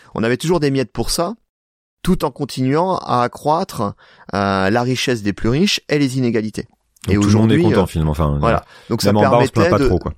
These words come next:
Speaker 1: ça permettait de repousser à plus tard ou de mettre sous le tapis
Speaker 2: Ce qui est le modèle
Speaker 1: la question
Speaker 2: chinois
Speaker 1: des
Speaker 2: au,
Speaker 1: inégalités.
Speaker 2: au actu-, actuellement,
Speaker 1: Exactement.
Speaker 2: d'ailleurs, oui.
Speaker 1: Alors, et la décroissance, justement, de ce point de vue-là, et d'un point de vue politique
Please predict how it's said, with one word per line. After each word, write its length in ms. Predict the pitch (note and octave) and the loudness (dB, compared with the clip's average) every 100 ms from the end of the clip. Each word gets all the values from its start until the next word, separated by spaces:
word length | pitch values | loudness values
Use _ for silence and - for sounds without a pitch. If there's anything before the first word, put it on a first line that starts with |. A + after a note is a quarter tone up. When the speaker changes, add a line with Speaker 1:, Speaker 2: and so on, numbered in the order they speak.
| _ | _
Speaker 1:
ça 220 | - C3 | -6 -4
permettait 560 | A#2+ D3+ C3 C3 - E3+ | -2 -2 -2 -4 -2 0
de 80 | C3 | 0
repousser 560 | G#2+ C3+ - C3 - | 0 -2 -2 -2 0
à 80 | B2 | -2
plus 180 | - A2 | -2 -8
tard 320 | - C#3 D#3+ | -4 -2 0
ou 80 | A2+ | 0
de 120 | G2+ | 0
mettre 200 | G#2 C3 | 0 -2
sous 120 | - | -4
le 60 | G#2 | -4
tapis 420 | G#2+ - C3+ F#3 - | -4 -6 -6 -8 -10
Speaker 2:
Ce 120 | - | -4
qui 80 | F#2+ | 0
est 20 | |
le 40 | |
modèle 200 | F#2 G2 | 2 2
Speaker 1:
la 80 | F#2 | 0
question 240 | - G2+ G#2 | 0 2 4
Speaker 2:
chinois 180 | G#2 | 4
Speaker 1:
des 60 | G2 | 4
Speaker 2:
au, 40 | F2+ | 4
Speaker 1:
inégalités. 300 | F2 F2 F2+ | 4 2 2
Speaker 2:
au 20 | |
actu-, 240 | E2+ E2 | 0 -2
actuellement, 260 | E2 E2 G#2 | -2 -2 0
Speaker 1:
Exactement. 260 | A2 G2+ D#2+ | 0 0 0
Speaker 2:
d'ailleurs, 100 | D2+ | -2
oui. 80 | D#2 D#2+ - - _ - | -4 -10 -18 -20 _ -4
Speaker 1:
Alors, 320 | B2 D3 - _ - | -2 -2 -6 _ -4
et 80 | A2+ | 0
la 100 | G#2+ | 0
décroissance, 480 | A#2 - A#2+ G3+ | -2 -4 -4 -2
justement, 420 | C#3 B2 - B2+ C3 | -2 -4 -4 -2 -2
de 60 | |
ce 80 | G#2+ | -2
point 160 | - G2+ | -2 -2
de 60 | |
vue-là, 240 | G#2+ B2 F3 | -2 -2 -2
et 20 | |
d'un 140 | F#2+ | -2
point 120 | G2+ G2 | 0 -2
de 40 | |
vue 80 | G2 | -2
politique 720 | - - A#2+ - C#3 - | 0 0 0 -10 -10 -10